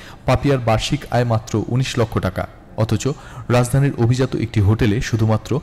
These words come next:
গত তিন মাসে তিনি বিল পরিশোধ করেছেন প্রায় এক কোটি তিরিশ লক্ষ টাকা। গোয়েন্দা তথ্যের ভিত্তিতে এসব ব্যাপারে অনুসন্ধান করছিল র্যাবের একটি দল। বিষয়টি আজ করতে পেরে শনিবার সকালে তড়িঘড়ি করে দেশ পালানোর চেষ্টা করেন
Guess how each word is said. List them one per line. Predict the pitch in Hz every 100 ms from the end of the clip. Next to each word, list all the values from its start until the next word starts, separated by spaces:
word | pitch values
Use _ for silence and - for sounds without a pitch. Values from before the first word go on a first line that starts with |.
| - 117
গত | 120 123 -
তিন | 143 143
মাসে | 143 143
তিনি | 131 117 110
বিল | 113 113
পরিশোধ | 127 - 127
করেছেন | 139 131 113 113
প্রায় | 113 98 - 113
এক | 110
কোটি | 127 117 127
তিরিশ | 113 110 104
লক্ষ | 101 98
টাকা। | 90 - - - - - -
গোয়েন্দা | 117 117 123 120
তথ্যের | 110 113 101
ভিত্তিতে | 98 101 127 151 - - 127
এসব | 123 143 127
ব্যাপারে | 123 127 - 117
অনুসন্ধান | 117 127 117 120 113
করছিল | 110 113 110
র্যাবের | 107 101 104 104
একটি | - 104
দল। | 92 - - - 110
বিষয়টি | 107 107 101 101 - 113
আজ | 117 -
করতে | 139 147
পেরে | 120 107 - - - -
শনিবার | 127 120 117 -
সকালে | 104 104 135 - -
তড়িঘড়ি | 135 135 135 139 135
করে | 127 113
দেশ | 110 -
পালানোর | 107 107 107 101 - -
চেষ্টা | 120 - 139
করেন | 117 113